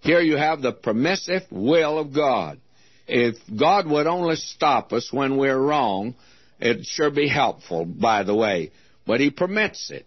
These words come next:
He permits us sometimes when we go on headstrong with, uh, adopting methods that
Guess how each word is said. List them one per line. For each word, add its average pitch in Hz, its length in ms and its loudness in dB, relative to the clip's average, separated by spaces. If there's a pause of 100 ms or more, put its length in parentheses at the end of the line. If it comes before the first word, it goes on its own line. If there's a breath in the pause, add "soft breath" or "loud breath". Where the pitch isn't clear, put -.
He 120 160 -2
permits 170 600 -2
us 98 140 -4
sometimes 151 880 -2
when 139 240 -2
we 139 200 0
go 147 340 0
on 139 300 0
headstrong 151 1080 -2
with, 113 160 -2 (260)
uh, 113 180 0 (200)
adopting 135 640 0
methods 165 600 -2
that 127 260 0